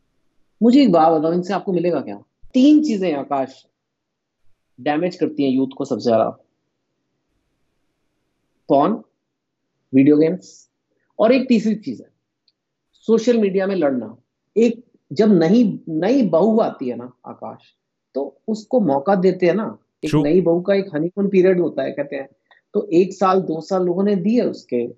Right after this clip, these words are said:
Speaker 1: लेकिन उसके बाद जब वो डिलीवरी नहीं हुई, तो वो कहना भी जरूरी था।
Speaker 2: हम्म।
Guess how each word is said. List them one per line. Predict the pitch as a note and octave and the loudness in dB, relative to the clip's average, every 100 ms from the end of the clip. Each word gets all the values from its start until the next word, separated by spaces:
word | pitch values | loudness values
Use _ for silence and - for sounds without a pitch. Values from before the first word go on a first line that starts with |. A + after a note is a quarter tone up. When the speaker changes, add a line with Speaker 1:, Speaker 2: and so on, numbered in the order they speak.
| _ _ _ _ _ - | _ _ _ _ _ -8
Speaker 1:
लेकिन | D#3+ G3+ C#4+ | -4 0 0
उसके | C#4 G#3 - C4+ | 2 0 0 -2
बाद | C4+ C#4+ C4 - _ - | 0 0 -2 -10 _ -4
जब | D3+ G#3+ | 0 2
वो | G3+ | 2
डिलीवरी | A#3+ F3+ F3 G3 A#3 | 2 2 2 2 2
नहीं | G3+ D#3+ A3 | 2 2 2
हुई, | D3+ A#2 - _ _ _ | 0 -4 -8 _ _ _
तो | - | -8
वो | A3+ D4+ | -2 0
कहना | D4+ A3+ A#3+ | 0 2 2
भी | B3 | 2
जरूरी | F#3 D#3 C#3+ C3 | 2 0 0 -6
था। | A#2+ - _ - | -10 -20 _ -8
Speaker 2:
हम्म। | C3 B2+ | -6 -6